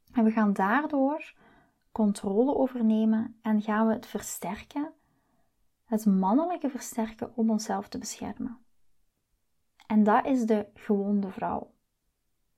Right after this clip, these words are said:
Ja,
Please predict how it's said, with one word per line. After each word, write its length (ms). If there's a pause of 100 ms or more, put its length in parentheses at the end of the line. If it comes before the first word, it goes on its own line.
(2250)
Ja, 320